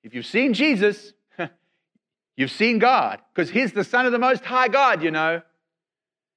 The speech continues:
And so Jesus begins to show us how we walk out tangibly the promise of God. The very first thing he does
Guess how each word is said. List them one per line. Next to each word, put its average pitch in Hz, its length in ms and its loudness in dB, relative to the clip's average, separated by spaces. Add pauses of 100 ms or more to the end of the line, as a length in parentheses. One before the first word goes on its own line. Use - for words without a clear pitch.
(280)
And 190 140 -4
so 254 180 4
Jesus 220 680 -2 (180)
begins 220 400 0
to 220 100 -6
show 262 540 4
us 185 600 0 (220)
how 220 280 2
we 214 160 0
walk 202 480 0 (100)
out 202 400 2 (160)
tangibly 160 1000 -2 (420)
the 151 100 0
promise 165 380 -2
of 135 140 -10
God. 151 320 2 (200)
The 170 100 0
very 226 300 2
first 247 360 2
thing 247 140 -2
he 233 100 0
does 226 460 0